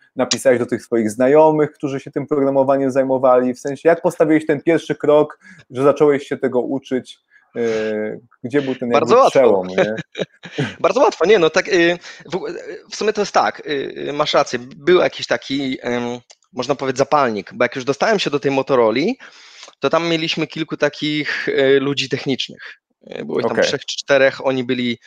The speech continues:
Speaker 2: y, jak miałeś jakiś problem, którego nie potrafiłeś wytłumaczyć klientowi, albo jakaś usterka, którą za cholerę,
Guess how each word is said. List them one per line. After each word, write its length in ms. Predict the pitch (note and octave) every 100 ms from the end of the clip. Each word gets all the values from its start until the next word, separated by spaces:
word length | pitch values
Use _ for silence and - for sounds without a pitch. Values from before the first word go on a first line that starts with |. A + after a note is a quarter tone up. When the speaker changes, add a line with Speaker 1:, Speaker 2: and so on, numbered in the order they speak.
| - - - -
Speaker 2:
y, 60 | B2
jak 200 | C3 D#3
miałeś 260 | E3+ F#3
jakiś 240 | F3 - -
problem, 460 | - E3 B2 A#2+
którego 260 | A#2 C3 C3
nie 100 | C3
potrafiłeś 440 | - C3+ - C3+
wytłumaczyć 480 | A#2+ B2+ B2+ - -
klientowi, 520 | - A#2+ A#2 B2 A2
albo 140 | A2 A#2
jakaś 260 | - B2+ -
usterka, 480 | C3+ - C3+ B2+ A#2
którą 280 | - B2+
za 120 | A#2+ C3
cholerę, 520 | - D3 C3+ B2